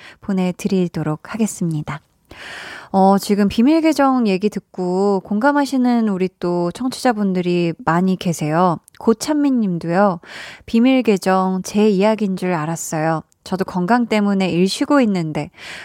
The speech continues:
몸 챙기면서 새롭게 시작하려고요. 화이팅입니다." 해주셨고요. 우리 찬미 님도 건강 잘 챙기세요.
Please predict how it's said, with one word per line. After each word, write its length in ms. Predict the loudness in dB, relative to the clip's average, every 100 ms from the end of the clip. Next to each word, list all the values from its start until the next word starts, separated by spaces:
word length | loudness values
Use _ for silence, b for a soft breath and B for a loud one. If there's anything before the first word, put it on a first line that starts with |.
| B
몸 220 | 2 2
챙기면서 760 | 2 0 2 2 4 2 0 -2
새롭게 440 | 0 -2 0 -2
시작하려고요. 840 | -2 -4 -4 -2 0 0 2 2 2 _ _
화이팅입니다." 1120 | 2 2 2 0 2 2 0 -2 -4 -4 -8 -6
해주셨고요. 840 | -6 -4 -8 -4 -2 2 4 2 2
우리 160 | -4
찬미 300 | -4 -2 2
님도 300 | 2 2 0
건강 360 | -2 -2 0 -2
잘 180 | -6 -8
챙기세요. 760 | 0 2 2 0 2 2 2